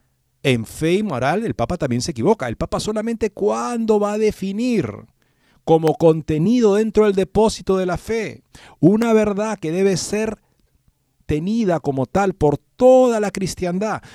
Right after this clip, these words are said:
de modo que el que no la acepte quedará en adelante fuera de la iglesia. Esos son los términos que aceptó el Concilio Vaticano segundo, Vaticano primero, para definir la infalibilidad. Fuera de esos términos, el Papa, en opiniones personales, no tiene ninguna garantía de infalibilidad.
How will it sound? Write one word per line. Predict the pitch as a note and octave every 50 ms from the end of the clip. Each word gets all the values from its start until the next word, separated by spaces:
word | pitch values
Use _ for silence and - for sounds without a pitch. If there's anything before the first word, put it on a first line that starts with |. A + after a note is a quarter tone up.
| - -
de | - C3 C#3
modo | F3+ A3 A#3 A#3+ G#3+
que | - G3
el | F#3+ E3+ D3+
que | - - D#3 D3
no | C#3+ D3+ E3+ G#3+ B3+ C4 C4 B3 A#3
la | D#3+ C3 C3+ D3 E3 F3+ G3+ G#3 G3
acepte | D3+ B2+ A#2 - - - - A#3+ G#3+ - _ _ - A2+ G2+ - - _
quedará | - C3+ A#2+ A#2 A#2+ D3
en | E3 F3+
adelante | E3+ D3 C3 D3 E3+ F3 - - B2+
fuera | - - - E3+ G#3 A3+ A3 F3+
de | C#3+ A2
la |
iglesia. | G2+ A2 C3+ A#2+ - - B2 B2 E3+ -
Esos | C3 A2+ A2+
son | A2 B2+
los | D#3 D3+ -
términos | - E3+ F3 F3 F#3 F#3 -
que | -
aceptó | G#2+ - - - - B2+
el | A#2+
Concilio | - C3+ - - C3 C#3+
Vaticano | C#3+ C3 C3+ A#2+ D3+ D#3 F3
segundo, | - G#3+ A3+ A#3+ A3+ G#3 - _
Vaticano | - A2 G#2 G#2+ B2 D#3+ E3+
primero, | - A#3+ B3 A#3+ G3 E3 F#3 A3+
para | - - G#2 G#2+
definir | A2 - G#2 A2+ A2+
la | D3
infalibilidad. | D#3 - - F#3 F#3+ G#3 A3 A3+ A3+ G#3+ A3 B3 C4+ _ _ _ _ _ _ _ _ _ _ _ _ _ _ _ _ _ _ _ _
Fuera | - A3+ B3+ C#4+ D4 C#4+
de | C#4+
esos | - C4 A#3
términos, | - B3 B3 C4 B3+ G#3 -
el | C#3 C3
Papa, | - E3+ F3 E3+ - F#3 G#3 A#3+ - _ _ _ _ _
en | D3 C3+ B2
opiniones | A#2 A2 - G#2+ G2+ A#2+ D#3 D#3+
personales, | - G3 D3+ - - F#3+ F#3+ F#3+ G3 G#3+ A3 G#3+ - _ _ - - - -
no | - G#3+ B3
tiene | - - C4 C#4
ninguna | C4 B3 B3 A#3+ A#3+ A#3+ A#3+ A3 A#3 D4 D#4 E4 D#4 C4 A3+ F3+
garantía | D3+ C#3 B2+ A#2+ A#2 A#2 A2 - G3+ G#3+
de | G3 E3
infalibilidad. | C3 B2 - A#2 A2 G#2 G#2+ G#2 G2+ F#2+ G2+ G2 G2 G3 B3 C4 G3 -